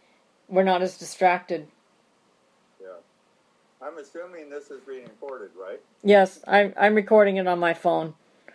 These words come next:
Speaker 1: I'll be
Speaker 2: Okay.
Speaker 1: sending it to the Dropbox.
Speaker 2: Okay. I almost asked you at the beginning if you gave me permission, I could record it right here, and we wouldn't even, you know, I'd already have the recording. I could
Speaker 1: Well,
Speaker 2: just edit.
Speaker 1: it's too late. <laughs>
Speaker 2: Yeah.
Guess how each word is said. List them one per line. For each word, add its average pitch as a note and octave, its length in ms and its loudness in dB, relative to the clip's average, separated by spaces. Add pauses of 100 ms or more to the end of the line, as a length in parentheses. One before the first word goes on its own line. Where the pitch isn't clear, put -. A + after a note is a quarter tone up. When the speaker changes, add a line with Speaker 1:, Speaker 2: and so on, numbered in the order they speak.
(220)
Speaker 1:
I'll F#3+ 120 6
be G3 80 2
Speaker 2:
Okay. G3 80 -6
Speaker 1:
sending F#3+ 280 2
it F3 140 -4
to F#3 100 -2
the E3+ 100 -2
Dropbox. D#3+ 720 0 (680)
Speaker 2:
Okay. A#2 540 -14 (480)
I B2 160 -12 (120)
almost F3 440 -12
asked C#3+ 280 -8
you C#3+ 100 -20
at C3+ 100 -20
the C3 60 -16
beginning C#3 640 -20
if A#2 180 -20
you B2+ 100 -20
gave C3+ 240 -14
me C#3 100 -20
permission, C#3 580 -20
I A#2+ 120 -12
could B2+ 180 -20
record C3+ 400 -14
it C3 100 -18
right B2+ 160 -8
here, D#3 380 -16
and C3 100 -20
we C3+ 120 -20
wouldn't C3+ 340 -20
even, C3 160 -20 (580)
you A2 60 -20
know, B2 240 -16
I'd C3+ 140 -10
already C#3 320 -10
have C3+ 180 -14
the C3 60 -20
recording. C#3+ 480 -14 (100)
I A#2 40 -16
could - 120 -20
Speaker 1:
Well, G3 240 0
Speaker 2:
just F#3+ 120 -10
edit. - 200 -16 (240)
Speaker 1:
it's G3 140 -2
too A#3+ 160 0
late. G3 340 0 (160)
<laughs> G#3 320 -4
Speaker 2:
Yeah. - 640 -6